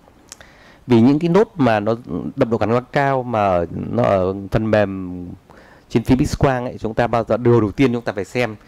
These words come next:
liệu nó có phải là trong phần mềm không hay bên ngoài phần mềm. À, ví dụ như là cái áo, cái cúc áo, nó, hay là nó thuộc về phần mềm. Đấy. Thế thì, thì với cái hình như thế này thì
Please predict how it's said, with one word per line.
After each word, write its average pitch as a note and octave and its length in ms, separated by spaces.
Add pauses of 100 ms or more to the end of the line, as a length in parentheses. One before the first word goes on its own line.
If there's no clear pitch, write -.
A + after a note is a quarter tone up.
(600)
liệu C#3 300
nó B2+ 80
có - 100
phải F#2+ 120
là F#2 80
trong C3+ 240
phần G#2 180
mềm F#2+ 240
không G#2+ 220
hay G#2 120
bên G#2+ 140
ngoài G2 160
phần F#2 180
mềm. F#2 200 (540)
À, F#2 400
ví G#2 160
dụ A#2+ 140
như A#2 140
là G#2 100
cái - 160
áo, A2 400 (100)
cái - 120
cúc - 120
áo, B2 440 (640)
nó, G#2+ 380 (840)
hay C3+ 360
là G#2+ 180
nó G#2 120 (140)
thuộc - 140
về F#2+ 80
phần F#2 200
mềm. E2+ 180 (600)
Đấy. - 180 (440)
Thế B2 80
thì, G#2 440 (680)
thì G2+ 340
với B2+ 200
cái F3+ 100
hình C#3+ 120
như C3+ 160
thế D3+ 100
này A#2+ 180
thì G2 340